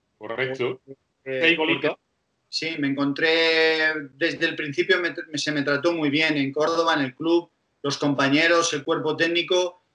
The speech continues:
Speaker 2: y creo, sinceramente, que es el año que mejor he jugado al fútbol de, de mi carrera.
Speaker 1: Tres mil cuarenta minutos jugaste, eh,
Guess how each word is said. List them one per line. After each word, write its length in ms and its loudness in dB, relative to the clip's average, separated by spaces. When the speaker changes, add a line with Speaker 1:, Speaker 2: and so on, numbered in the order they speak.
Speaker 2:
y 160 -2
creo, 500 2
sinceramente, 720 0
que 80 -2
es 140 -2
el 80 0
año 300 -2
que 80 -6
mejor 300 -2
he 100 2
jugado 260 0
al 60 -4
fútbol 400 -2
de, 320 0
de 100 -6
mi 140 -4
carrera. 440 -2
Speaker 1:
Tres 220 -6
mil 300 0
cuarenta 440 2
minutos 400 -4
jugaste, 580 -6
eh, 420 -6